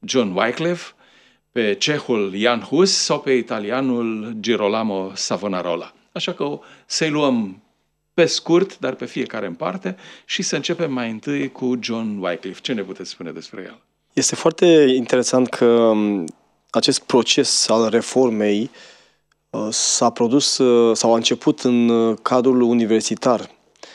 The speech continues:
Speaker 2: Uh, nu doar pentru că doar acolo erau oameni care put-, aveau acces la Sfânta Scriptură, la studiu, dar, uh, până la urmă vorbim și de autoritate aici, pentru că aici,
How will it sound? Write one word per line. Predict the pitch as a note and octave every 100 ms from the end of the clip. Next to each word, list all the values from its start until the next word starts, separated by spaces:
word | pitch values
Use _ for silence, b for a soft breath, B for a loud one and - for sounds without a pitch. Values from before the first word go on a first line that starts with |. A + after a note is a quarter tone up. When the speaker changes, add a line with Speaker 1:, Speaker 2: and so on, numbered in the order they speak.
| B B _
Speaker 2:
Uh, | - G#2+ G#2+ A2
nu | C3+ A#2+ A#2
doar | C#3+ C#3+
pentru | C#3+ A#2+
că | - B2 A2+ A2 G#2+ - _ -
doar | A2+ A#2+
acolo | A#2 A2 C3+
erau | B2+ A#2+
oameni | A2 A#2+ A#2+
care | A2+ A2+
put-, | G#2+ A2+ G#2+ -
aveau | A#2 A#2 B2
acces | A2 - A#2 -
la | A2+ G#2+ G#2+ G#2+
Sfânta | G#2 - A#2 G#2+
Scriptură, | - G#2+ - B2+ B2 A#2 A2+ G#2+ F#2+ -
la | B2+ A2+ A2+
studiu, | G#2+ - - A2+ G2+ G#2 A#2+ B B B B B B B _
dar, | A2 G#2 G2+ A#2 C3
uh, | C#3 D3+ D3 C#3 B2+ A#2+ G#2+ G#2 - - _
până | - D3 A#2
la | - C3
urmă | C3+
vorbim | C#3+ C3 C3+
și |
de | B2
autoritate | C3 - B2+ B2 B2+ G2
aici, | F#2+ G2+ -
pentru | - G#2
că | - A2 G#2
aici, | A2 A#2+ A#2 - -